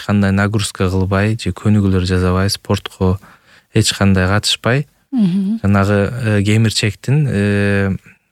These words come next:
Speaker 1: пайдалуу заттары азайып баштайт да. Ошон үчүн ал сүрүлүп, анан жанагы үчүнчү степень деген ал уже сөөккө жетип калат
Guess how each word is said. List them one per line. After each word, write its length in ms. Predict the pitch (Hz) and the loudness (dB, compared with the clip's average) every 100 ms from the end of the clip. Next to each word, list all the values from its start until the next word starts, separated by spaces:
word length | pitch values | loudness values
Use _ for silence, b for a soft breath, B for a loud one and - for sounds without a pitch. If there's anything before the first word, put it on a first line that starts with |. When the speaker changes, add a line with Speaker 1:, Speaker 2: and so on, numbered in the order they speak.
| - | -10
Speaker 1:
пайдалуу 400 | - 104 107 113 | -2 2 2 2
заттары 420 | 101 - 104 104 | 0 -2 -2 0
азайып 240 | 98 104 92 | 0 0 -2
баштайт 360 | 90 - 87 - | -4 -4 -6 -4
да. 200 | 110 123 - _ - | -4 -4 -6 _ -10
Ошон 240 | - 107 | 0 2
үчүн 300 | 104 131 131 | 2 2 0
ал 240 | 92 110 104 | 0 0 0
сүрүлүп, 520 | - 120 110 113 165 _ _ _ _ _ _ _ _ | -2 0 2 2 -2 _ _ _ _ _ _ _ _
анан 340 | - 104 117 101 | 0 2 4 2
жанагы 360 | 104 101 101 | 2 2 2
үчүнчү 560 | 101 - 110 - 117 107 | 0 0 0 0 0 0
степень 420 | - 107 98 101 | 0 -2 0 2
деген 200 | 101 139 | 2 2
ал 140 | 104 101 | 2 0
уже 140 | 113 | -2
сөөккө 380 | 113 113 110 - | -2 0 0 0
жетип 240 | 98 95 - | -2 -2 -4
калат 180 | 87 | -4